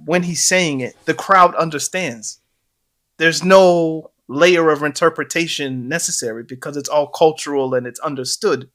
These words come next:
And for me, within that context, I don't see a problem with it.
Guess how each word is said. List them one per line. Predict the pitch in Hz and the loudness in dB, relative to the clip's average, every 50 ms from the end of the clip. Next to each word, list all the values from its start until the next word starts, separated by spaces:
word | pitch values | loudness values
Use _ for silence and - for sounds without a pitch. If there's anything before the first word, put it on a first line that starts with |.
| _ _ _ _ _ _ _ _ _ _ _ _ _ _ _ | _ _ _ _ _ _ _ _ _ _ _ _ _ _ _
And | 175 170 | -8 -2
for | - 196 185 | 0 0 2
me, | 202 247 | 2 2
within | 226 185 165 - 185 175 151 | 2 0 0 0 0 0 2
that | 143 160 151 - - | 2 0 0 0 -4
context, | - - 139 123 113 - 127 113 107 - - - - _ _ _ _ _ _ _ _ _ _ _ _ _ _ _ _ _ _ _ _ _ | -4 -4 -4 -4 -4 -6 -8 -10 -8 -10 -14 -16 -16 _ _ _ _ _ _ _ _ _ _ _ _ _ _ _ _ _ _ _ _ _
I | - 170 | -4 0
don't | 165 170 170 | 2 2 2
see | - - 147 | 4 2 2
a | 139 | 2
problem | - - 165 196 190 - 143 127 | 0 0 0 0 0 0 -4 -6
with | 123 120 113 - | -6 -10 -12 -14
it. | - - | -20 -20